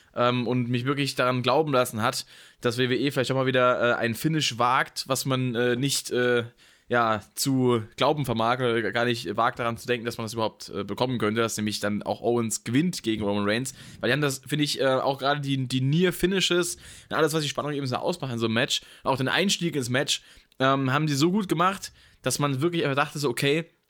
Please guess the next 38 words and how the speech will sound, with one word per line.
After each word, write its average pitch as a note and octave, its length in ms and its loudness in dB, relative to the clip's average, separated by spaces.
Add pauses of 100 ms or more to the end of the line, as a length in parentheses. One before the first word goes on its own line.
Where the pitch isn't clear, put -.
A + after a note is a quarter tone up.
(520)
vielleicht C#3+ 480 2
doch. A#2+ 300 0 (220)
Da B2+ 100 0
war C#3+ 160 2
dieses, C#3+ 220 -4
das, C3 280 0
es B2 160 -2
war D#3+ 220 2
einfach, D3+ 420 -2
ähm, C#3 260 -4 (120)
bei G2+ 160 -8
vielen G3+ 200 0
Matches F#3+ 220 -2
sieht's F3 220 -4
immer F3 140 -2
so D3 80 -2
eindeutig D3 440 0
aus, B2 120 -4
man A2+ 80 -6
weiß C3 220 0
die C3+ 60 -4
ganze C3 180 -2
Zeit, A#2+ 40 -4
wer B2+ 80 -2
gewinnt E3 380 0
und C3 180 -2 (420)
die B2+ 280 0
einzelnen D3 380 0
Momente D3 320 0
sind D3+ 160 -4
auch C#3 140 -2
immer D#3 220 0
so D3+ 120 0
ein D3 80 -6
bisschen D#3 300 0
so, D3+ 140 -2
ja, D3 440 -2
okay, F3+ 560 0